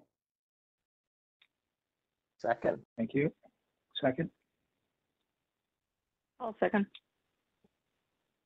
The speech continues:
Speaker 2: Rosina seconds. All in favor? All opposed?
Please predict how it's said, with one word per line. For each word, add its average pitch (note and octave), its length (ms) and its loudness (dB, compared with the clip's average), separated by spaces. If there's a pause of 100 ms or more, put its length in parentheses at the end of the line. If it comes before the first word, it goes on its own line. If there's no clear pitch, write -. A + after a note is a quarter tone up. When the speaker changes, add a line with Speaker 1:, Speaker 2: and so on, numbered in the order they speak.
(500)
Speaker 2:
Rosina A#2+ 360 4 (100)
seconds. D3+ 320 4 (320)
All C3+ 120 8
in B2 80 4
favor? D3+ 360 6 (3250)
All B2 140 4
opposed? C3+ 580 4